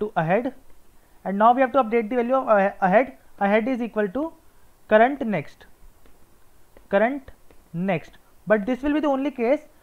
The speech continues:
uh, a-, ahead will be equal to current next if there exists a current next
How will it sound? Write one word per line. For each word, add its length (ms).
uh, 200
a-, 100
ahead 220
will 80
be 100
equal 200
to 140
current 220
next 340
if 240
there 240
exists 340
a 60
current 360
next 200